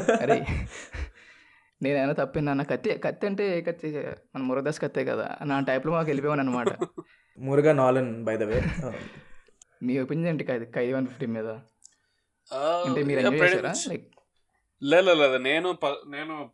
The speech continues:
Speaker 3: personally, I remember, uh, first, uh, like, I'm not a big fan of విజయ్ in general. నాకు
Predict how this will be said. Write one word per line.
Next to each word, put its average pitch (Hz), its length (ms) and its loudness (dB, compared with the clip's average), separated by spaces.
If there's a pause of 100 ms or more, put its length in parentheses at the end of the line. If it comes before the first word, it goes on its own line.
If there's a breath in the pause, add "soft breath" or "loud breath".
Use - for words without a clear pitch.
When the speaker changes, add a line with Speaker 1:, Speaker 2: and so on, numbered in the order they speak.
Speaker 3:
personally, 156 380 -4
I 131 180 6
remember, 139 340 4
uh, 120 300 6
first, 131 460 2
uh, 131 400 2
like, 175 100 6 (200)
I'm 185 160 2
not 214 180 6
a 196 100 4
big 117 360 -6
fan 151 340 2
of 139 60 -8
విజయ్ 131 380 0
in 143 60 -6
general. 123 460 -2 (540 soft breath)
నాకు 127 480 2